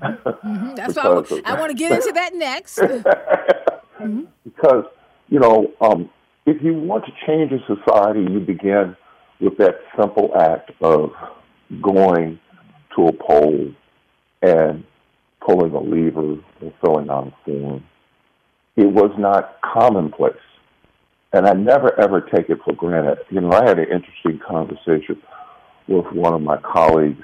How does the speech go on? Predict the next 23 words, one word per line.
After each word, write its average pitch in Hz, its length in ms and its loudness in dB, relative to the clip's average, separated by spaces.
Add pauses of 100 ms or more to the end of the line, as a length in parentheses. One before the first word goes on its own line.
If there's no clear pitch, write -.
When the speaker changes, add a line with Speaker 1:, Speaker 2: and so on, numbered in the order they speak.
(120)
Speaker 2:
who 76 280 0 (480)
is 78 100 -12
in 85 160 -4
the 69 60 -4
news 87 320 0
business - 520 -8
who - 80 -8 (120)
told 82 160 0
me 80 80 -8 (100)
she 69 80 -12 (100)
didn't - 380 -8 (500)
vote. 95 420 0 (1000)
And 104 80 -2
I 101 140 -2
said, - 180 0 (240)
"I 127 100 0 (100)
can't 101 180 0
afford 85 380 -2
to 76 60 -8
do 87 340 -4
that." - 240 -12 (680)
She - 80 -8
goes, 85 240 -10